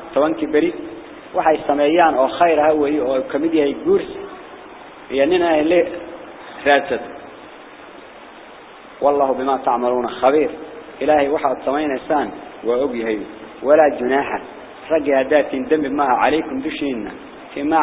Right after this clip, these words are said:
carrabtum bihi waxaad sar beebtaan oo min khidbati nisaa'i haweenka xodxodoodii ahaw. Inaad haweenkii la sheekataan, xodxodataan. Waa haweenkii ciddada ku jiray wey.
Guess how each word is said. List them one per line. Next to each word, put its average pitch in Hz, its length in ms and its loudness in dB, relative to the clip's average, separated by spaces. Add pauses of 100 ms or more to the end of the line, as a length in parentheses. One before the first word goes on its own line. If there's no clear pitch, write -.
carrabtum 139 500 0
bihi 156 200 2
waxaad 147 360 2 (600)
sar 170 120 6 (100)
beebtaan 135 500 2 (460)
oo 139 120 4
min 160 240 0
khidbati 156 420 0
nisaa'i 147 500 4
haweenka 151 520 2 (440)
xodxodoodii 170 640 4
ahaw. 143 160 6 (960)
Inaad 143 120 2
haweenkii 151 360 2
la 156 120 0
sheekataan, 135 460 -2
xodxodataan. 135 640 0 (1500)
Waa 131 100 4
haweenkii 156 380 2
ciddada 143 260 0
ku 160 140 -4
jiray 143 260 4
wey. 117 120 -4